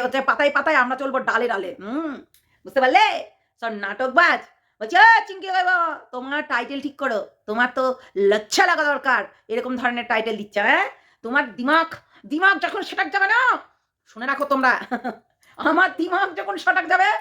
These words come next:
তখন সবাইকে সটাক করবো, সটাক।" <laughs> মানে, পুরো পাগলি হয়ে গেছে, বুঝতে পারলে? এমন এ-, এমনি তো পাগলি হওয়ারই কথা, মেয়ে এতগুলো নান করে বেড়ায়, তার জন্য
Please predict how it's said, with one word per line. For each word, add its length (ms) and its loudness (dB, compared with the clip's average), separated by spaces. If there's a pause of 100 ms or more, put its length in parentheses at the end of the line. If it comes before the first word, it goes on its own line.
(280)
তখন 200 -8
সবাইকে 520 -2
সটাক 320 -2
করবো, 200 -4
সটাক।" 280 -2 (320)
<laughs> 840 -16 (760)
মানে, 240 2 (640)
পুরো 120 0 (140)
পাগলি 280 2
হয়ে 200 4
গেছে, 180 -2
বুঝতে 160 -8
পারলে? 180 -2
এমন 300 -8
এ-, 260 -10
এমনি 180 -8
তো 100 0
পাগলি 220 0
হওয়ারই 260 0
কথা, 200 -2 (300)
মেয়ে 200 0
এতগুলো 320 0
নান 180 -2
করে 140 0
বেড়ায়, 220 0
তার 120 0
জন্য 140 -6